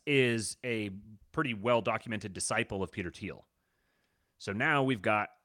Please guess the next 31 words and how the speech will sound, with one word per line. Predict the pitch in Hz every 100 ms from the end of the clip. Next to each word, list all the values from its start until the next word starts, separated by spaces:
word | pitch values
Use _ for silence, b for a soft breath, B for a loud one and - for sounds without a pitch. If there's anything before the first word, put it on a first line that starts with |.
| _ _ _ -
our | 104
first | 139 127
connection | - 113 110 104 90
between | 92 101 95 69
them. | 60 _ _ _ _ _ _ _ _ _
Um, | 120 117 110 95 90 _
he, | - - 151 151 151 147 135 101 _ _ _ _ _ _
I | 151
guess | 196
I'll, | 185 147
I'll, | 160 156
I'll | 143
speak | - 233
to | 180
the | 147
other | 131
thing | 123 107
here | 107
real | 98
quick. | 95 90 -
So | - 131 117 - - _ _ _
with | 107 127 160 156 - - _ _ _ _ _ _ _ _ _ _ _ _ _
the, | 120 101 131 127 117 -
um, | 131 117 101 98
him | - 196 214
being | 190 175
connected | - 156 - 139
to | 123
the |
Soros | 98 123 110 95
people, | 107 85 64